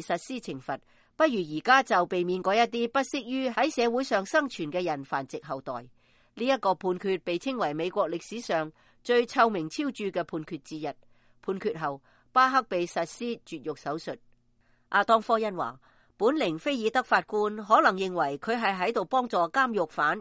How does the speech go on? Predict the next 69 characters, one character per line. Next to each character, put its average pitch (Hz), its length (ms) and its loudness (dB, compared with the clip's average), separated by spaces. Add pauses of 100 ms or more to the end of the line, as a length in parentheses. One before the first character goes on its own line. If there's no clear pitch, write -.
以 180 100 -4
及 - 100 -14
佢 165 380 -2
嘅 165 120 -4
後 147 180 -6
代， 127 260 -8 (460)
但 220 160 2
係 214 100 0
佢 226 140 0
嘅 233 140 -2
政 220 240 -2
策 233 100 0 (120)
的 294 160 -6
確 - 180 0
令 175 200 -2
好 185 140 -6
多 233 140 2
人 190 180 -4
擔 160 180 -2
心， 156 300 -6 (380)
美 190 160 -2
國 208 180 4
歷 180 100 -2
史 214 200 -8
上 175 260 0
優 254 180 2
生 240 280 -2
絕 165 180 -10
育 160 100 -4
嘅 160 140 -8
做 151 180 -4
法 151 320 0
有 160 140 0
可 196 160 0
能 165 220 -2
捲 156 160 -8
土 208 180 -4
重 143 240 -12
來。 120 220 -10 (680)
亞 185 140 2
當 202 180 2
科 214 120 0
恩 202 220 -2
指 - 160 -10
出， 160 160 -8 (460)
政 285 180 -2
府 285 160 -2
冇 226 220 4
權 151 220 -4
干 285 200 4
預 180 360 0
公 269 180 -2
眾 196 220 -2
嘅 185 80 -4
生 233 240 -4
育 180 160 -2
行 123 200 -14
為， 113 160 -12 (640)
指 233 160 -4
定 220 220 -2
邊 277 140 -2
啲 247 160 -4
人 143 180 -4
可 170 100 2
以 208 140 -2
生 196 260 -2
細 151 200 -4
路 - 100 -4
仔， 123 180 -8